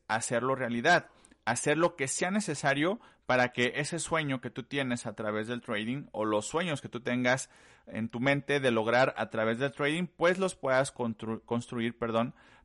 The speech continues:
paso a paso. Ahora, ¿cómo es posible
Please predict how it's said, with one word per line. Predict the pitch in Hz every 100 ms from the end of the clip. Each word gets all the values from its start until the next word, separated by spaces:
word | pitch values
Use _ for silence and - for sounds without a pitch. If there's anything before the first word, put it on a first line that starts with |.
| _
paso | 135 139 - 143 143 -
a | 101 -
paso. | 87 - 78 - _ _ _
Ahora, | 123 135 135 87 - _ _ _ _ -
¿cómo | 214 240 254
es | -
posible | - 226 - 220 180 139 123